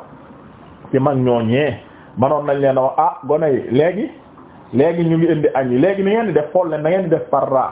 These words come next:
da ngeen di def par kii, juróom juróom wala ñeent ñeent." Voilà. Gis nga bu ñu leen defoon noonu, kon loolu c'était pas organisé. Lu tax loolu ma-, mag ñi mënuñ ko woon a def? Parce que gone yi, gone lañ tamit. Mënuñ leen a tamit te-, teg yenn yi wala di leen incriminer ci yenn yi, alors que ñi leen ko war a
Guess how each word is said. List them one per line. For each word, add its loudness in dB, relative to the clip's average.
da 0
ngeen 0
di -4
def -2
par -2
kii, -4
juróom 0
juróom 0
wala 0
ñeent -2
ñeent." -2
Voilà. -2
Gis 4
nga 2
bu 2
ñu -2
leen -2
defoon 0
noonu, -4
kon 2
loolu 0
c'était 0
pas 2
organisé. -2
Lu 0
tax 0
loolu 2
ma-, -4
mag -2
ñi 0
mënuñ 0
ko 2
woon 0
a -4
def? -4
Parce 2
que -6
gone 0
yi, 0
gone 0
lañ -2
tamit. -2
Mënuñ 0
leen 0
a -2
tamit 0
te-, 2
teg -2
yenn 2
yi 2
wala 2
di -4
leen 2
incriminer 0
ci -2
yenn 2
yi, -4
alors 0
que 0
ñi 4
leen 2
ko 2
war 0
a 0